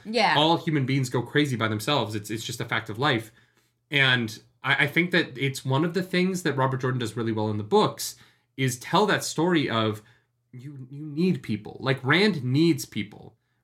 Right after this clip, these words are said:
Speaker 1: Yeah.
Speaker 2: Cat Swain is right about that. I don't agree with her methods, and I think that she lets him down a lot. But Cat Swain is right that Rand needs people because you can't do this by yourself.
Speaker 1: Yeah.
Speaker 2: You're never gonna know enough. He needs Min. He needs Aviendha. He needs Elaine. He needs Perrin. He needs Mat. He needs Nynaeve. He needs Egwene.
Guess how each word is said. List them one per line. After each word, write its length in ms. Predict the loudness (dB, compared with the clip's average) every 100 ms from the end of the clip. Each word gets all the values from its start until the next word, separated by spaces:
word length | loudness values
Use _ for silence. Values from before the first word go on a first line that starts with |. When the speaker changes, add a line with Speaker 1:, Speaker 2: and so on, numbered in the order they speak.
| -14
Speaker 1:
Yeah. 140 | -8
Speaker 2:
Cat 240 | 0 0 2
Swain 260 | 2 2
is 140 | 2 2
right 160 | 2
about 240 | 2 -4 -6
that. 140 | -6
I 100 | 0
don't 200 | 4 4
agree 180 | 4 0
with 140 | 0
her 80 | 0
methods, 340 | 2 2 2 2
and 80 |
I 60 | 0
think 180 | 0 -2
that 100 | 0
she 200 | 0 -2
lets 340 | 0 -2 0
him 160 | -2 2
down 240 | 2 2
a 60 | 0
lot. 320 | -2 -6 -10 -18 _ _ 0
But 340 | 2 2 -4 _ _ _ _
Cat 160 | -4
Swain 180 | 2 4
is 120 | 4
right 180 | 2 2
that 140 | -2
Rand 340 | 0 2 2 2
needs 340 | 0 0 -2
people 300 | -6 -4 -2
because 300 | -2 -4 -6
you 40 | -6
can't 240 | -2 0
do 120 | 0
this 100 | 0
by 140 | 0 0
yourself. 480 | 0 -4 -16 -20 _ -10
Speaker 1:
Yeah. 160 | -4
Speaker 2:
You're 120 | 2
never 240 | 4 4 2
gonna 180 | 2 2
know 220 | 2 0
enough. 240 | -4 -10
He 160 | 2 4
needs 320 | 4 2 0
Min. 180 | -4 -2
He 140 | -2
needs 240 | 0 0 2
Aviendha. 460 | 0 2 0 0
He 120 | -2 -4
needs 260 | 0 0
Elaine. 420 | 2 2 0 0 -4 -14 -8
He 60 | 0
needs 240 | 2 2
Perrin. 400 | 0 0 2 0
He 100 | -2
needs 300 | 2 2 2
Mat. 240 | 2 2 0
He 60 | -4
needs 260 | -4 -2
Nynaeve. 320 | 0 0 -2 -4
He 80 |
needs 180 | -4 0
Egwene. 460 | -2 0 0 -2